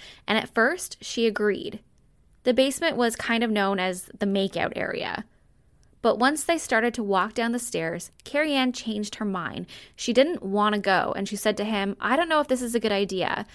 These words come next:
to which he replied, "You are going downstairs." This is when he pushed her and forced her down the stairs where she fell.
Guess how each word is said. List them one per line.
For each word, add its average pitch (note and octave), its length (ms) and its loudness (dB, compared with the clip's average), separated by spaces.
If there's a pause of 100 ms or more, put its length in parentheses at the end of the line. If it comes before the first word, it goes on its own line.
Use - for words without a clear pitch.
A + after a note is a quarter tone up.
(240)
to - 140 2
which G#3+ 160 4
he D4+ 160 0
replied, F#3+ 640 2 (200)
"You G#3 460 0
are A3 140 4
going F#3 340 0
downstairs." - 880 -4 (920)
This C4+ 200 4
is D#4 160 -2
when B3 160 6
he A#3+ 240 0
pushed - 440 -4
her E3+ 320 0
and G#3 220 -4
forced A#3 480 4
her E3+ 220 -2
down G#3 280 2
the G3+ 60 -2
stairs F#3 440 0
where F#3 200 -4
she G3 160 -6
fell. - 540 -2